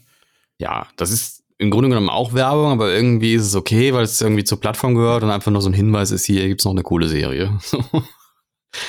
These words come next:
Das hab ich jetzt nicht so als Werbung empfunden, aber im Grunde genommen ist es Werbung, ne?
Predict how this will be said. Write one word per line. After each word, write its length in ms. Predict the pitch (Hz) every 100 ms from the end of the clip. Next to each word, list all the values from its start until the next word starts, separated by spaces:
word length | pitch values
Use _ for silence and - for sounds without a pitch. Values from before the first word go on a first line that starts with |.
| - - _ _
Das 140 | - 90
hab 60 | 110
ich 60 | 101
jetzt 100 | 101
nicht 140 | 104
so 80 | 104
als 140 | 92
Werbung 240 | 101 98 87
empfunden, 280 | - 82 76
aber 120 | 80
im 180 | 82 92
Grunde 180 | 98
genommen 180 | 104 90
ist 100 | 98
es 140 | - -
Werbung, 300 | 85 82 69
ne? 180 | 101